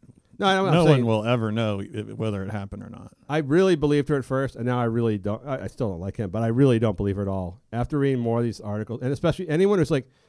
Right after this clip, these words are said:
Speaker 1: anyone who's connected, like, in the activist world and the therapeutic world, stuff like that, now I'm just gonna believe or spouting, coached lines. And again, it may not be where they go, like,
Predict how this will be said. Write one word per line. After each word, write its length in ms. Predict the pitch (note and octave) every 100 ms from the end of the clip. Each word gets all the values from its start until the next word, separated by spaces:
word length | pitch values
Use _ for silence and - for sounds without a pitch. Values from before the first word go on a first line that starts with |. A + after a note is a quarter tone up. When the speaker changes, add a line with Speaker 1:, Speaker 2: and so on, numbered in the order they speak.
| _ _ _
Speaker 1:
anyone 220 | B2 F#3+ G#3+
who's 80 |
connected, 560 | - B2+ B2 B2+ B2+ A#2+
like, 200 | A2 G#2
in 140 | A2+
the 120 | F#2+ G#2+
activist 580 | A#2+ B2+ C3+ A#2+ A2+
world 340 | A#2 A#2+ A#2 A2+
and 100 | F#2
the 80 | F#2
therapeutic 600 | - A#2+ A#2 B2 A2 -
world, 220 | A2 A2
stuff 120 | -
like 120 | G#2+ G2+
that, 180 | G#2+
now 180 | A2 B2+
I'm 80 | D#3
just 100 | -
gonna 100 | C#3+
believe 560 | G#2+ A2+ G#2+ G#2+ G2 A#2
or 80 | G#2
spouting, 720 | - - A#2 A2+ A#2+ A2 A2 - _ _ _ _ _ _ _ _
coached 520 | - C3 C3 - -
lines. 460 | A#2+ A2+ A2+ G#2+ G#2
And 80 | C3
again, 200 | E3 D#3+
it 60 | C#3
may 120 | D3+
not 200 | F3+ -
be 100 | D3
where 140 | C3
they 160 | A#2+ A2+
go, 160 | A2
like, 240 | G#2+ G#2